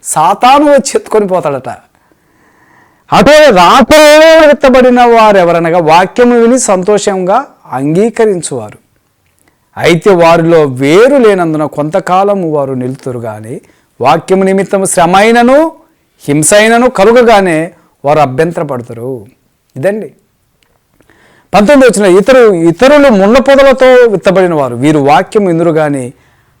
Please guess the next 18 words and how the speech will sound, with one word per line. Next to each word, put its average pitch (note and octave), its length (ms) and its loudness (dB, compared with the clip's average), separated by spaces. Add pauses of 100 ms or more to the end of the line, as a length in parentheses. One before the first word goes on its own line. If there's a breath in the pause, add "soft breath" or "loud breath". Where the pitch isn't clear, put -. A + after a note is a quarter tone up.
(180)
హైక C4+ 520 0
విచారములను, F#3+ 800 0
ధనమోసము, E3+ 720 -4
మరి D3 280 -4
ఘోరం, D#3+ 540 -4 (500 soft breath)
ఇతరమైన G3+ 440 0
అపేక్షలను G3 600 -2
లోపలకు F3 560 0 (120)
చొచ్చి F#3+ 320 -2
వాక్యమును G3 560 -2
అణిచివేయటం F#3+ 640 -2
వలన B2+ 440 -8 (160)
అది C3 180 -6
నిష్ఫలమగును." B2 760 -14 (880)
ప్రభు D3+ 180 -4
చెప్పినటువంటి E3+ 640 -6
ఉపమానం D3 480 -12
అండి. G#2+ 200 -20